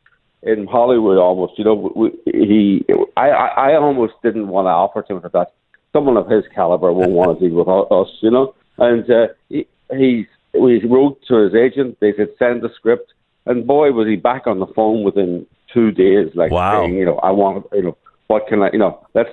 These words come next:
Speaker 1: talk." And, uh, you know, it's, it's, it's, it's wonderful, and, uh, you know, it's all thanks really to people like your listeners who've, who've funded,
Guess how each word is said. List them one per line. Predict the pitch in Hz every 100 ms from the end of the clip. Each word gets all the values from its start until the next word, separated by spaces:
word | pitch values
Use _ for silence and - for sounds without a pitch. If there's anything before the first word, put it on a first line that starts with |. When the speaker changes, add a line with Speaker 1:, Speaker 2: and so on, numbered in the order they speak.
| -
Speaker 1:
talk." | 98 107 110 - - _
And, | 92 101 92 90 82
uh, | 95 87 -
you | 147
know, | 139 87 - _ _ _ _ -
it's, | - 131 - _ _ _ -
it's, | - - _ _ _ _ -
it's, | 165 - -
it's | 127 -
wonderful, | 123 151 190 - 90 -
and, | 101 95 87
uh, | 98 92
you | 139
know, | 120
it's | 139
all | 165 190 - _ _ -
thanks | 113 110 -
really | 107 98
to |
people | 85 123 -
like | 98 90
your | 104 90
listeners | 104 - 104 80 - - _ - _ -
who've, | 98 -
who've | 104 101 -
funded, | 104 117 117